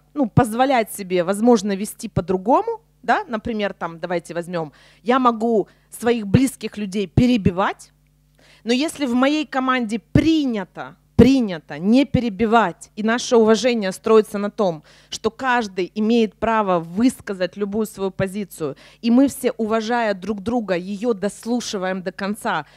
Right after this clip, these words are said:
пытаемся разобраться в сути, и только после этого вступаем в диспут,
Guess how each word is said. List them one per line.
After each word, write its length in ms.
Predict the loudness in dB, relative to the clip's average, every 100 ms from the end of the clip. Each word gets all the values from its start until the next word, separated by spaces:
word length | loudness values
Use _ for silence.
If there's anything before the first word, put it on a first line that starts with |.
| _ -6
пытаемся 580 | -4 -4 -4 -4 -4
разобраться 640 | -6 -4 -4 0 -2 -4 -10
в 40 |
сути, 380 | -10 -8 -8 -6
и 40 |
только 320 | -6 -4 -6 -6
после 480 | -6 -6 -4 -2
этого 300 | -2 -4 -12
вступаем 560 | -12 -16 -6 -2 -2 -2
в 80 | -6
диспут, 500 | -6 -6 -6 -10